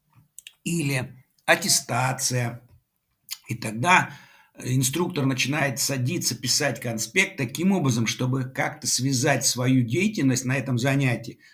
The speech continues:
с другими образовательными областями. Вклиниться туда с каким-то там, ам, рисунком, чтобы художественно-эстетическое показать, или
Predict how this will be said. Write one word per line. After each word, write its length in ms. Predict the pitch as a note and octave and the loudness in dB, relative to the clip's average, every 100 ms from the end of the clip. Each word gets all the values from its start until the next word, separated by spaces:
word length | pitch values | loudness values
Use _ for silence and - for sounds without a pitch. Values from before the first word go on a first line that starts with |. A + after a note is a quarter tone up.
| _ | _
с 100 | G2+ | -6
другими 400 | B2+ C#3+ F#3+ F#3+ | -2 0 2 2
образовательными 800 | C3+ B2+ C3 D#3 D#3 B2+ C3 C3 | 2 2 2 2 2 2 2 2
областями. 840 | C3 A#2 C#3 C3+ - C#3+ G#2 F#2 - _ _ _ _ _ | -2 -2 0 0 2 2 0 -4 -12 _ _ _ _ _
Вклиниться 720 | - - F#3 G#3 F#3+ - D3 | -12 -2 4 6 6 2 -2
туда 380 | D3+ C#3+ C#3+ B2 | -2 -2 0 0
с 100 | - | -2
каким-то 520 | D3 B2 D#3 D3+ D3 | -4 -4 -2 -2 0
там, 360 | C3+ A#2 - - _ _ _ | 0 -2 -4 -16 _ _ _
ам, 680 | B2+ C#3 C3 A#2+ A#2 A2+ G2+ - _ _ _ _ - - | -4 0 0 -2 -2 -4 -6 -12 _ _ _ _ -4 -2
рисунком, 680 | C3 B2+ - G3+ G3 D3+ A#2+ | -2 0 2 0 -2 -4 -6
чтобы 240 | C3 B2 | -6 -6
художественно-эстетическое 1120 | B2+ B2+ C#3 C3+ C3 - B2 D3+ - - C3 | -4 -4 -4 -2 -4 -6 -8 -2 -2 0 -2
показать, 640 | C3 A#2+ B2 A2 A#2+ A2 - | -2 -4 -4 -2 -2 -4 -6
или 420 | - F3+ D#3+ C3+ | -6 0 0 0